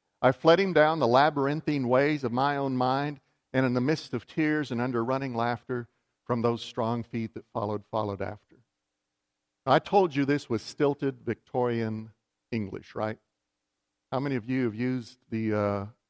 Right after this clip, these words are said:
the word labyrinthine recently in a conversation? It's, um, but I love that image, this idea that God's love pursues us the way a hound dog pursues its prey.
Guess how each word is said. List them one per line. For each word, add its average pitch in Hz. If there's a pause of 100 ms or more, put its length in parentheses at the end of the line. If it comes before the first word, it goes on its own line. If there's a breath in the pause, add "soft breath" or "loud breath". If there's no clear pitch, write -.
(460)
the 117
word 117
labyrinthine 113
recently 101 (140)
in 110
a 101
conversation? 101 (760)
It's, -
um, 101 (760)
but 156
I 190
love 262
that 170
image, 131
this 123
idea 135
that 113
God's 143 (480)
love 127
pursues 127
us 117
the -
way 113
a 104
hound 110
dog 107
pursues 107
its 101 (120)
prey. -